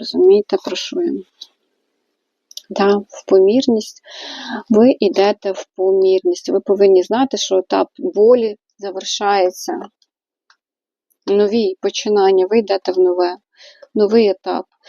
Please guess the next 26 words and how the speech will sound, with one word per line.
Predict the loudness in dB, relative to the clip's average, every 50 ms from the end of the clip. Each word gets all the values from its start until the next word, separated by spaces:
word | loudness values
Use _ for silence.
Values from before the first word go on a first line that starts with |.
| -20 -20 -20 -20 -20 _ -6
Е, | -4 -4 -4
хтось | -2 0 0 0 2
знайде | 2 0 0 0 0 -2
свою | -4 -6 -6 -4 -2 0
любов, | 0 0 0 2 2 2 2 0
хтось | -2 _ -10 -10
з | -10 -12
кимось | -8 -4 -2 -2 -2 -2 -6 -6
помириться, | -2 0 2 2 4 2 2 0 0 -2 -2
вияснить, | 0 2 2 2 2 0 -2 -6 -6 -8 -8 _
пояснить. | -6 -4 -2 0 -2 -2 -4 -6 -10 -16 -14 -6
Знаєте, | 0 2 4 4 4 2 0 -4
що | -8 -8 -8 -8 -6
тут | -6 -8 -8 -6
може | -8 -8 -6 -6
ще | -6 -6 -6 -6
бути? | -6 -8 -6
Що | -4 -2
людина | 0 2 4 6 6 6 4 4
не | 2 2 2 2
розуміла, | 2 0 -2 -4 0 2 4 4 4 4 0
що | -4 -6 -6 -6
вона | -4 -4 -4
вас | -4 -6 -6
так | -6 -8 -8 -6 -6
ображала. | -6 -4 -4 -4 -4 -2 -2 -2 -4 -6